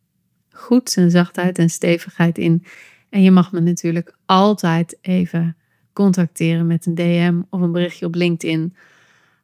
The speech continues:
Als je iets wilt delen over jouw ervaringen rondom projectie, rondom een voetstuk, rondom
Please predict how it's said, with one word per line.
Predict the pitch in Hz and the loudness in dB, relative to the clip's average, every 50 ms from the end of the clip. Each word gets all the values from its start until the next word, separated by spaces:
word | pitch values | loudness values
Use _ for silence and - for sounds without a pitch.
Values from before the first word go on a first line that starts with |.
| _ _ | _ _
Als | - 202 190 180 | 0 0 2 2
je | 180 185 - | 0 -2 -2
iets | - 185 175 - - - - _ | -4 -6 -6 -6 -10 -14 -12 _
wilt | 180 175 185 185 175 160 | -2 2 2 2 2 2
delen | 196 185 196 202 208 214 208 - | 2 2 4 4 4 2 0 -2
over | 196 190 185 185 | -4 -2 0 0
jouw | 180 175 170 175 180 | 0 2 2 0 0
ervaringen | - 170 170 165 156 175 170 165 165 165 170 165 160 160 156 - | 0 -2 -4 -2 -2 0 0 0 0 0 -2 -2 -2 -4 -6 -6
rondom | - 175 165 175 180 180 170 - 175 175 | -10 -10 -6 -4 -2 -2 -2 -2 -4 -4
projectie, | 165 - 175 170 170 165 165 165 - - - 175 175 | -4 -2 -2 0 2 2 0 0 -2 -6 -6 -6 -2
rondom | 165 175 175 175 - 180 180 | 0 0 0 0 0 2 2
een | 180 175 | 2 2
voetstuk, | 175 - - 175 170 160 - - - 170 170 165 165 - - - | 0 -4 -6 -6 -6 -6 -10 -10 -8 -6 -6 -6 -8 -10 -14 -6
rondom | 170 175 175 175 175 180 175 170 170 165 165 165 165 170 170 | -4 -2 -2 -2 -2 -4 -4 -2 -2 -2 -2 -2 -4 -4 -6